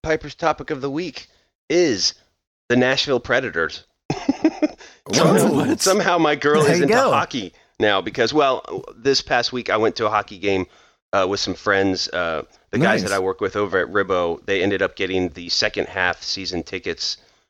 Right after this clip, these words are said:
Speaker 1: for the Predators. And so, uh,
Speaker 2: Nice.
Speaker 1: the gu-, the guy that's in charge of it all is like, "Hey, man, I got,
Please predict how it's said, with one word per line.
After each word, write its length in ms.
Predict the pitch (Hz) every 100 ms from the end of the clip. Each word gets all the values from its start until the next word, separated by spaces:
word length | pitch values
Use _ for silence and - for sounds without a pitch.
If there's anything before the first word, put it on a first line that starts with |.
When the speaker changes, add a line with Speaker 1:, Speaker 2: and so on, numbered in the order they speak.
| _ _
Speaker 1:
for 220 | 98 92
the 80 | 82
Predators. 680 | - 104 98 90 - 80 - - _ _ _
And 160 | 95 90
so, 360 | 107 92 90 85
uh, 20 |
Speaker 2:
Nice. 440 | 98 95 80 - -
Speaker 1:
the 120 | 90
gu-, 220 | 95 - 80
the 120 | 92
guy 220 | 98 98
that's 280 | 92 87 95
in 100 | 85
charge 280 | 104 101 95
of 100 | 90
it 120 | 87
all 160 | 87 85
is 80 | 90
like, 100 | 87
"Hey, 100 | 104
man, 180 | 98 92
I 80 | 95
got, 220 | 92